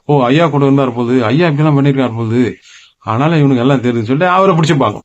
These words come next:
அங்க போறதுக்கு வரதுக்கு பிடிச்சிப்பாங்க. அவரு கொஞ்சம் கொஞ்சமா, அவரு அப்படியே கொஞ்சம் கொஞ்சமா ஆயிடுவாரு. ஆஹ் தொழில் ஆரம்பிக்க ஆரம்பிச்சிருவாரு.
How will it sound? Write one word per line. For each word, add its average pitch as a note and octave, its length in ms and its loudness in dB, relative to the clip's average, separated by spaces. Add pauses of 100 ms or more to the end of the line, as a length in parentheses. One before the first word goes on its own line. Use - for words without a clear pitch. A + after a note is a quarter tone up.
(160)
அங்க C3+ 200 -2
போறதுக்கு C3+ 400 0
வரதுக்கு B2+ 300 0
பிடிச்சிப்பாங்க. G#2 380 -4
அவரு D3+ 260 2
கொஞ்சம் D3+ 220 2
கொஞ்சமா, D3+ 200 2
அவரு C3+ 300 2
அப்படியே B2+ 280 0
கொஞ்சம் C3+ 220 2
கொஞ்சமா C#3 180 2
ஆயிடுவாரு. A#2+ 320 -2 (580)
ஆஹ் A2+ 520 -4 (680)
தொழில் D#3 220 2
ஆரம்பிக்க B2 300 0
ஆரம்பிச்சிருவாரு. G#2+ 480 -4